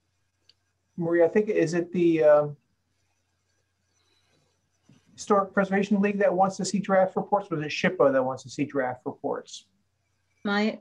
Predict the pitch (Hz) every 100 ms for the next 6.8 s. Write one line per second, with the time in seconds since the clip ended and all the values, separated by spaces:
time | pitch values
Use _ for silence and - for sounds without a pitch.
0 | - 208 214 208 208 202 208 190 170 196
1 | - 170 170 - 170 196 196 226 - _
2 | _ _ _ _ _ _ _ _ _ -
3 | 208 202 208 214 214 - - _ - 185
4 | 170 214 190 156 165 - _ _ - 175
5 | - 185 196 185 - - 185 208 202 175
6 | 175 - 165 170 170 175 170 170